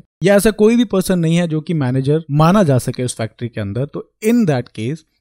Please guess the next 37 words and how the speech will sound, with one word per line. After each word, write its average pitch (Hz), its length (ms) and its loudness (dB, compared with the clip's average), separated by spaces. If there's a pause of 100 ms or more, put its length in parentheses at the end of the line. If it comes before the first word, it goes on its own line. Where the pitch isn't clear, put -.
(120)
जो 170 60 -4
फैक्ट्री 175 400 -6
का 185 100 -4
ऑक्यूपायर 165 640 -2
है 131 160 -6 (140)
उसी 208 280 -2
को 175 240 -4
मैनेजर 127 500 -4 (160)
मान 131 280 -2
लिया 131 200 0
जाएगा 117 560 -4
इस - 340 0
एक्ट 101 220 -10
के 107 160 -12
लिए। 101 260 -8 (360)
Next 180 400 0 (140)
and 151 180 2
last, - 400 0 (180)
general 165 460 2
duties 143 460 -4
of 120 220 -6
an 139 100 -6
occupier। 123 560 -6
एक 131 240 -8
ऑक्यूपायर 165 520 -4
की 175 260 -8
क्या-क्या 147 420 -4
ड्यूटीज 139 680 -6
होती 120 280 -6
हैं 135 200 -6
इस 127 260 -6
एक्ट 107 220 -8
के 117 100 -12
तहत, 127 280 -8 (200)
ये 120 80 -4
समझते 107 400 -8
हैं। 113 180 -8